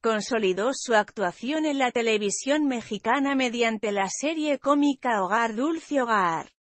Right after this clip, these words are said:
en la cual alternaba con José Gálvez, Sergio Corona y Luz María Aguilar. Posteriormente trabajó en algunas telenovelas. La última de ellas fue La Chacala.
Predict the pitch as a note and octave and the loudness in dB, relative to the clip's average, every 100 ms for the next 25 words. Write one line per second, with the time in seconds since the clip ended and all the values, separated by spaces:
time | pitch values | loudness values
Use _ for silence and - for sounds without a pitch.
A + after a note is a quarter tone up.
0 | - A3+ G#3 F#3 E3 - F#3 G3+ A3 F#3+ | -2 0 0 0 -4 -2 2 2 4 0
1 | F#3 E3+ F3 G3+ C#4 C#4 C4 D4+ B3+ - | -2 -4 -2 -2 0 -2 -2 -2 -2 -4
2 | F#3+ - D#4+ C4+ A#3+ F#3+ F3+ E3 D3 D3+ | -4 -2 -4 0 0 0 -2 -4 -4 -8
3 | _ _ _ - - - A#3+ D#4+ - C#4 | _ _ _ -16 -10 -4 -4 -4 -2 -2
4 | A#3 F#3 G#3+ B3+ A#3 G#3 G3+ D4 D#4 A3 | 0 0 0 0 0 -2 -2 -4 -4 -4
5 | G#3 G3+ D4+ F4 E4 D#4 C#4+ C#4 B3 G3+ | -2 -2 -2 -2 0 0 -2 0 0 0
6 | E3 D#3+ - _ _ - G#3+ G3 G3 F3 | -2 -6 -16 _ _ -4 -4 -2 0 2
7 | G3+ G#3+ G#3+ C#4+ C#4+ C#4 B3 G#3+ G3 E3 | 2 0 0 0 0 0 0 2 2 0
8 | - A#3 C#4+ C#4+ C4 G3+ F#3 G3+ E4 F4 | -2 -2 0 2 2 0 0 0 0 0
9 | D#4+ D4+ C#4+ C4+ B3+ A#3 G3 F3 E3+ D#3 | -2 -2 0 0 0 0 0 0 -2 -4
10 | - - - _ _ G#3+ G3+ F#3+ F#3 D#4+ | -10 -18 -20 _ _ -4 0 2 2 0
11 | F4 - E4+ D#4+ C#4 A#3 D#4 D4 C#4 B3+ | -2 -2 0 0 2 0 0 0 -2 -2
12 | - - B3+ D4+ D4 - B3+ B3 G#3+ F#3 | -6 -4 -2 0 -2 -4 -4 0 2 2
13 | E3 D#3+ | 0 -2